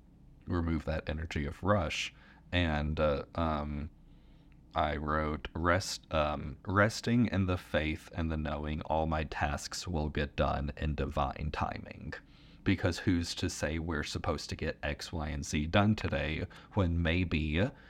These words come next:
something else is supposed to get done, and then the things that we had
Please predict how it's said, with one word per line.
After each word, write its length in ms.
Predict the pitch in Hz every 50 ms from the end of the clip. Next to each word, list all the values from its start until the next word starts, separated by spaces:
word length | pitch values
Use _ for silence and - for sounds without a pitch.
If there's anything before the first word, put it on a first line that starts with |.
| - - -
something 540 | - - - 82 80 80 - - 82 87 -
else 260 | 95 92 95 - -
is 80 | 107
supposed 360 | - - - - 80 - - -
to 80 | -
get 240 | 80 - 67 67 -
done, 320 | - - - 76 73 - -
and 160 | - 78 80
then 160 | 80 80 78 71
the 100 | 76 82
things 360 | - - 78 76 73 73 -
that 160 | - 80 80
we 180 | 80 82 80 78
had 200 | 73 69 67 -